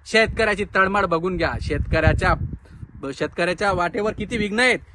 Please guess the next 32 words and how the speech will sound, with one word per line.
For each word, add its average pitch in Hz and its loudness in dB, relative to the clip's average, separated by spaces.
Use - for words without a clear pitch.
हे 170 0
जर 196 -2
तुम्ही 196 -6
स्वतः 185 0
बघत 175 -2
असाल 196 2
आणि 147 -6
जर 180 -4
तुम्ही 180 -10
शेतकऱ्याचा 156 -6
रस्ता 139 -2
अडवत 175 -2
असाल 226 0
तर 202 -2
याच्यासारखं 208 -2
पाप 208 -2
तुम्हाला 185 -4
ह्या 175 0
जन्मात 185 -4
नाही, 185 -10
पुढच्या 156 -10
जन्मात 135 -8
पण 127 -12
भोगावं 110 -6
लागेल, 107 -10
हे 147 -4
मी 165 -6
तुम्हाला 151 -2
ग्वाही 135 -4
देतो. 175 -6
आज 139 -2
रोजी 151 -2